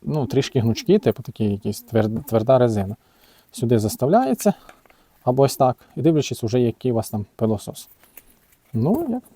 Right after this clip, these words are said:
на мій погляд, може, досить таки непогана штука. Ну, міцна така, міцна.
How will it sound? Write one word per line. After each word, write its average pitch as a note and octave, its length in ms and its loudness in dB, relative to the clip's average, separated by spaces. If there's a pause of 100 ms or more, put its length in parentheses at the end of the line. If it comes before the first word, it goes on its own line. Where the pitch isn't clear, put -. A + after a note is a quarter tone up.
(120)
на C3+ 120 -4
мій D3+ 120 -4
погляд, E3 340 -4
може, C#3 220 -4
досить B2 300 -4
таки - 120 -6
непогана B2+ 400 -4
штука. - 340 -10 (680)
Ну, G#2 160 -2 (240)
міцна A#2 400 0
така, G#2+ 300 -8 (260)
міцна. A#2 440 -4